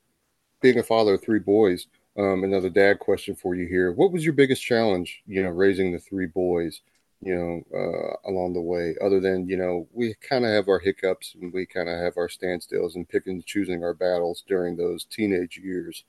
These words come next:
is something that I think we often share in common, you know, um, as, as a parent. But, uh, for you, what was your biggest challenges, uh, raising three boys?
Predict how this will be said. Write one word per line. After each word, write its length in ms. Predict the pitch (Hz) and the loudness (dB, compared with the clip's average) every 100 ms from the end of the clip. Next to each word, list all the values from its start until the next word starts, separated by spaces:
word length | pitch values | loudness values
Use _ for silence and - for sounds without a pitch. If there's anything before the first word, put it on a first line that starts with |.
| _ _ - | _ _ -6
is 140 | 95 | -4
something 360 | 95 85 87 82 | -2 -4 -4 -4
that 140 | 87 - | -4 -6
I 60 | |
think 240 | - 90 82 - | -6 -6 -6 -8
we 320 | 92 87 - | -6 -4 -2
often 380 | 92 92 92 - | 0 0 -4 -8
share 260 | - 95 | -2 -2
in 80 | 87 | -2
common, 460 | - 95 85 82 - _ _ _ 98 | -2 0 -2 -6 -14 _ _ _ -4
you 80 | |
know, 320 | 87 82 82 82 _ _ - | -2 -2 -6 -10 _ _ -4
um, 260 | 95 87 82 | 0 0 0
as, 200 | 90 85 | -2 -2
as 240 | 85 87 82 | 0 0 -2
a 60 | |
parent. 440 | 80 - 85 82 - | -6 -6 -4 -4 -6
But, 160 | 95 87 - | -4 -4 -4
uh, 140 | 98 | -6
for 180 | - 104 | 0 0
you, 240 | 113 127 | 4 4
what 160 | 117 151 | 4 0
was 120 | 151 | 0
your 100 | 139 | 0
biggest 320 | 120 113 110 | 2 4 2
challenges, 800 | - 98 90 87 82 85 80 - - - | 0 0 2 0 -2 -6 -6 -12 -14 -10
uh, 80 | - | -4
raising 360 | 90 90 85 | 0 0 -2
three 200 | - 87 82 | -6 -6 -4
boys? 460 | 85 80 78 - | -4 -4 -8 -16